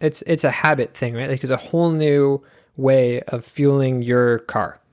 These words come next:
That, that's just a behavioral learning thing. And if you're coming from a,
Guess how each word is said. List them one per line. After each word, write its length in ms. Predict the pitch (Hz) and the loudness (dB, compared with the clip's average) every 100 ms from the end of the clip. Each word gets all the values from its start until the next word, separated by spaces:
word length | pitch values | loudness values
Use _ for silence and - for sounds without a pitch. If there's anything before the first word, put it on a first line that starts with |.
| _ _ | _ _
That, 380 | 113 104 113 113 | -10 -10 -10 -4
that's 180 | 123 - | -2 -2
just 180 | 123 123 | -4 -4
a 120 | 120 | -6
behavioral 560 | 113 110 123 123 113 | -6 -4 -2 0 -2
learning 300 | 107 110 110 | -2 -4 -4
thing. 220 | 110 104 117 | -8 -10 -8
And 160 | 120 - - - - | -10 -12 -20 -20 -8
if 80 | - | 0
you're 100 | 139 | 2
coming 300 | 151 135 131 | 2 2 0
from 180 | 131 | 0
a, 100 | 123 | -2